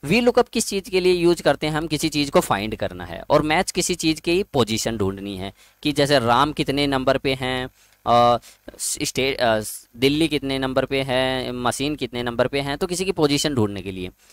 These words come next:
तो दोस्तों, वी लुकअप का आपको फॉर्मूला आता होगा और मैच आपको,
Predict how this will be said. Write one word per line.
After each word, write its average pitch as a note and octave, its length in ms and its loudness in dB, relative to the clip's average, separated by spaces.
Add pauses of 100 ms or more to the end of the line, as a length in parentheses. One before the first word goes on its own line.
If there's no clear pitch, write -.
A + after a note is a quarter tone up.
(160)
तो F3 80 2
दोस्तों, E3+ 380 6 (280)
वी D3+ 160 6
लुकअप F3 280 2
का F3+ 100 6
आपको E3+ 240 4
फॉर्मूला D#3+ 540 4 (120)
आता B2+ 240 4
होगा D3+ 340 4 (260)
और C#3 140 4
मैच C#3+ 400 0 (360)
आपको, D#3+ 440 4